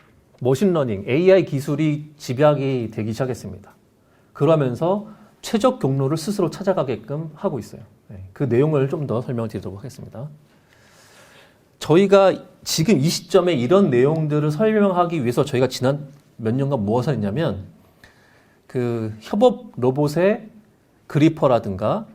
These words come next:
그와 관련된 제품들을 다 만들기 시작을 했습니다. 즉 하드웨어적으로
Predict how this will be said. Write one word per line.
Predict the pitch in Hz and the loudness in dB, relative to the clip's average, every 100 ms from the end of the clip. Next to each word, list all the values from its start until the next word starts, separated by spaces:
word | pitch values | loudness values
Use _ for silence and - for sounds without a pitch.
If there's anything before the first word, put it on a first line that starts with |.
| _ _ _ _ _ - | _ _ _ _ _ -6
그와 | 135 147 | 0 0
관련된 | 139 123 127 123 143 143 | 2 0 -2 -2 -2 -4
제품들을 | - - 160 135 123 | -8 -6 -4 -2 -4
다 | - 123 113 104 98 - | -4 -4 -2 -2 -4 -4
만들기 | 98 110 113 104 | -2 -2 -4 -4
시작을 | 131 113 | -8 -8
했습니다. | 110 - - - | -12 -18 -20 -20
즉 | - - | -16 0
하드웨어적으로 | 196 208 226 208 160 139 131 | 2 2 6 6 6 2 0